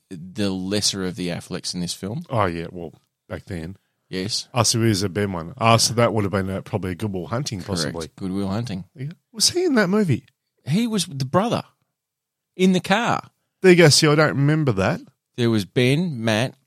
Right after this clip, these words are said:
Speaker 1: Casey, and some other dude.
Speaker 2: Yeah, like, I remember him in the car, but I don't remember it being him.
Speaker 1: Yeah.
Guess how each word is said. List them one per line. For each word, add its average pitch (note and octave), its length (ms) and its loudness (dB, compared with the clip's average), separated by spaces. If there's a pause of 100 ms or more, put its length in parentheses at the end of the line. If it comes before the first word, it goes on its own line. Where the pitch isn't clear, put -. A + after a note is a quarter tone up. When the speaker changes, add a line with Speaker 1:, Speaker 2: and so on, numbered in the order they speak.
Speaker 1:
Casey, A#2+ 560 0
and A2 220 0
some A#2+ 180 0
other A2 160 -2
dude. F2 320 -2
Speaker 2:
Yeah, A#2 160 6
like, C3+ 200 6
I C#3+ 40 8
remember C#3 260 6
him C3 80 6
in B2+ 80 6
the A2 60 4
car, A#2+ 320 6
but G#2 80 4
I G#2 60 2
don't G#2+ 160 2
remember A2 260 2
it F#2+ 80 -6
being A2 220 2
him. G2+ 360 0 (100)
Speaker 1:
Yeah. F3+ 240 2